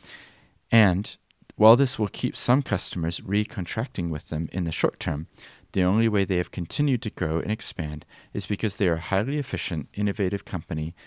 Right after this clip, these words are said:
that also has a mission to embrace diversity. So having charitable status really works against them.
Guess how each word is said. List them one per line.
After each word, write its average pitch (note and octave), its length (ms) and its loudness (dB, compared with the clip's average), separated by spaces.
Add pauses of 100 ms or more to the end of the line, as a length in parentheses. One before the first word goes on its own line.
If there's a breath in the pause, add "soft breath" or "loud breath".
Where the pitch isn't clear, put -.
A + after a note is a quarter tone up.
(160 soft breath)
that - 120 -6
also B2 360 0
has G#2+ 140 -2
a G2+ 60 -2
mission F2+ 400 -4
to - 160 -8
embrace E2 460 -4
diversity. E2+ 640 -4 (600 loud breath)
So C#3+ 240 6
having C#3+ 320 4
charitable C3 380 0
status F2 440 -2
really G2+ 320 2
works F2+ 320 -4
against - 360 -6
them. E2 180 -6